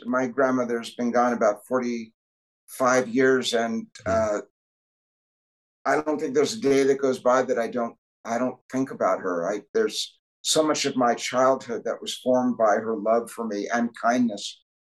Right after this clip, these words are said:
Speaker 1: to
Speaker 2: Mm.
Speaker 1: me. And it's, it's just the way that I try to be a grandparent to, to our three grandchildren, uh, as well. Just being a really fun person and creating, uh,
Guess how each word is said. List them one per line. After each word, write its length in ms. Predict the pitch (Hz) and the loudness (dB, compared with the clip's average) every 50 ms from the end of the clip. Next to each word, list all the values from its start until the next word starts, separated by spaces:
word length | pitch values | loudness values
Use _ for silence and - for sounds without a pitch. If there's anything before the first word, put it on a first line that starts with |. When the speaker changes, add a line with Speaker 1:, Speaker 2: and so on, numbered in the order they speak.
| _ _ _ - 104 | _ _ _ -6 -2
Speaker 1:
to 180 | 101 104 139 | 0 2 2
Speaker 2:
Mm. 60 | 127 | 2
Speaker 1:
me. 240 | 120 117 113 113 113 110 | 2 0 -2 -2 -2 -2
And 240 | 113 113 113 113 | -2 0 -2 -2
it's, 380 | 113 113 - - - - - - - | -4 -6 -8 -10 -10 -8 -8 -4 -2
it's 160 | 120 120 - | -4 -2 -2
just 260 | - 135 135 131 - | -2 -2 0 0 -2
the 60 | - | 0
way 180 | 127 131 127 127 | 2 4 4 4
that 160 | 127 127 120 | 4 2 2
I 120 | 120 120 120 | 2 2 2
try 260 | 120 - - 123 117 | 0 0 2 2 2
to 80 | 117 113 | 2 0
be 320 | 107 123 120 120 110 - - | -4 -4 -4 -4 -4 -4 -6
a 80 | 110 104 101 | -8 -10 -10
grandparent 720 | 98 120 120 120 117 123 123 120 113 113 113 107 - - - | -6 -4 -2 0 0 -2 -2 -4 -4 -6 -4 -6 -8 -10 -8
to, 360 | - 120 117 113 110 110 110 - _ _ _ _ _ _ _ _ - | -6 -6 -6 -6 -6 -8 -12 -16 _ _ _ _ _ _ _ _ -8
to 140 | - 123 123 | -2 2 2
our 140 | 120 117 | 2 2
three 260 | 113 - - 117 113 107 | 0 -2 -6 -6 -6 -4
grandchildren, 840 | 101 117 113 117 120 120 120 - - 104 95 92 98 98 90 87 - - _ - - | -2 -2 0 0 0 0 -2 -2 0 -2 -2 -2 -4 -8 -10 -12 -14 -18 _ -12 -10
uh, 100 | 95 - - - - | -10 -10 -8 -6 -6
as 220 | 98 98 92 - | -6 -6 -6 -4
well. 420 | 101 107 107 104 95 87 80 - - - | -2 0 2 2 2 2 0 -4 -6 -8
Just 300 | - 98 98 - - _ _ _ _ _ _ _ _ _ _ _ _ _ _ _ | -8 -8 -8 -10 -14 _ _ _ _ _ _ _ _ _ _ _ _ _ _ _
being 200 | 131 131 127 120 | 0 2 2 2
a 60 | 113 | 0
really 340 | 113 113 135 139 135 127 123 | 0 2 2 4 4 2 0
fun 400 | 120 - - 143 135 139 131 131 | -4 -2 0 0 2 2 2 0
person 540 | 127 - 131 131 127 123 - - 120 120 120 | 0 0 -2 0 0 0 -2 -2 -2 -2 -4
and 340 | 117 113 113 110 104 101 - _ _ - - _ _ _ _ _ _ | -4 -4 -6 -8 -10 -12 -16 _ _ -20 -20 _ _ _ _ _ _
creating, 640 | - - 143 143 139 139 135 135 135 127 123 120 120 | -4 0 2 2 2 4 4 4 4 4 2 2 2
uh, 240 | 117 120 117 113 | 2 2 2 0